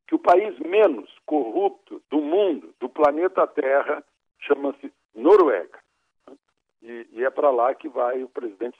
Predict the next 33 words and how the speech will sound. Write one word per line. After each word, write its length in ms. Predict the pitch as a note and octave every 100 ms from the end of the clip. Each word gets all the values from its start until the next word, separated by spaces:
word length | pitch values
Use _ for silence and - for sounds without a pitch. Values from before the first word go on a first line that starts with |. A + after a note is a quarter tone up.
| _
Temer. 280 | A2 D#2 -
Podia 240 | - F2+ C#3
até 420 | - A#2 C3+ D3+ - _ _ _ -
fazer 240 | C3+ C3
umas 220 | C3 B2+
perguntinhas 760 | _ C3+ C#3 B2+ - C#3+ D3+ B2+
lá, 240 | B2+ D#3 C#3+
vai 160 | A2+
ficar 260 | - - C3+
sabendo 340 | C#3 - C3+ B2
que 140 | A#2+
lá 120 | A#2
na 140 | A#2 A#2+
Noruega 480 | A#2+ A2+ B2 B2 B2
não 160 | B2
tem 160 | - A#2+
essa 200 | A2+ A2
mordomia, 800 | A2 A#2 D3 C#3+ C#3+ C#3+ C#3 B2 - _ _
não 140 | C3+ C3+
tem 120 | C#3+
essa 220 | C3+ - B2
história 340 | - C3+ A#2+
de 100 | -
cada 320 | - C3 A#2+ -
senador 480 | A#2+ A2+ G#2 A2+ -
ter 100 | A#2+
um 80 |
carro, 580 | G2+ D3 D3 C#3+ B2+ A#2+ - - _
não 180 | D3 C#3
tem 240 | - C#3
verba 640 | A2+ A#2+ B2+ B2 A2+ G2+ - - -
indenizatória, 1700 | C#3 D3 - B2+ A#2 C3 B2 A2+ G2+ - C#3 C#3 C#3 C#3 B2+ C3 B2 _ _ -
né, 180 | C3